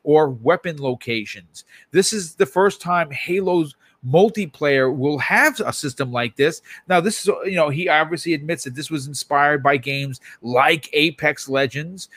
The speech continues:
where it has its ping system. And we saw shortly after that, you know,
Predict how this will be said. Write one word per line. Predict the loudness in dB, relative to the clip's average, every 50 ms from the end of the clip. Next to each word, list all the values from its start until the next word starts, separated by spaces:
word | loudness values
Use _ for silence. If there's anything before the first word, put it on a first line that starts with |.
| -18 _
where | 0 4 4 4
it | 4
has | 4 2 0 0 0
its | -2 -4 -8 -8
ping | -12 -10 -8 -8 -8 -6 -6
system. | -8 -8 -6 -6 -8 -8 -12 -16 -14 -12
And | -10 -8
we | -8 -8
saw | -6 -4 -2 0 0 0 0
shortly | -2 -4 -2 -2 -2 0 -2 -2 -2 0 2
after | 2 2 0 -2 -4 -4 -2
that, | 0 0 0 -2 _ _ -20 _ _ _ _ -4
you | 0
know, | 0 0 0